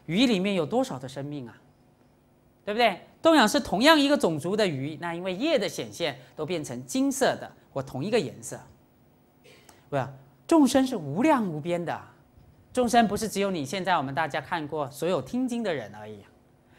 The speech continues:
也不是只有你想象中的新加坡只有三十万到四十万的佛教徒而已，全世界有芸芸无量无边的众生。再看下面，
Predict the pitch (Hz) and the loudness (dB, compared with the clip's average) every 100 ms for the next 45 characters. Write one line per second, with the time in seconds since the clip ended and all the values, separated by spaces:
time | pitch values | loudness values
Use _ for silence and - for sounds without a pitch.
0 | - - 160 139 185 240 - 196 175 151 | -20 -6 -2 0 0 -2 0 4 4 2
1 | 165 160 131 139 160 147 143 127 165 170 | -2 -2 -4 -4 -8 -6 -8 -8 -4 0
2 | 165 165 156 147 127 - 226 226 - 165 | 0 -2 -6 -6 -6 0 0 0 -2 0
3 | 165 165 151 - 254 - 165 180 147 123 | 0 0 -2 -2 -4 -4 -2 -2 -4 -8
4 | 127 196 147 110 104 107 101 _ _ _ | -6 -6 -8 -12 -14 -16 -18 _ _ _
5 | _ _ _ - 147 233 311 254 254 170 | _ _ _ -4 -2 0 0 0 0 0
6 | 123 107 110 180 226 170 175 - 127 214 | -2 -6 -4 0 0 -2 -4 -8 -6 -2
7 | 320 247 160 117 143 139 120 120 107 90 | 0 -2 -4 -8 -10 -10 -8 -10 -12 -16
8 | 73 _ _ _ _ - - _ - 233 | -18 _ _ _ _ -20 -20 _ -4 -2
9 | 220 190 190 160 123 | -2 -2 -4 -4 -8